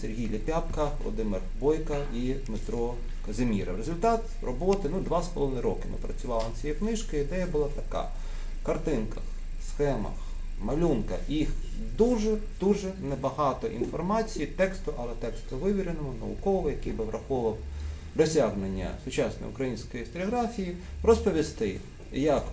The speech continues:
утворювалися владні інституції на Чернігівщині, і держава,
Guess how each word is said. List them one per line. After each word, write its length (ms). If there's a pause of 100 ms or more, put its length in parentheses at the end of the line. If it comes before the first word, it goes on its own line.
утворювалися 640
владні 360
інституції 600
на 80
Чернігівщині, 760 (120)
і 280 (160)
держава, 600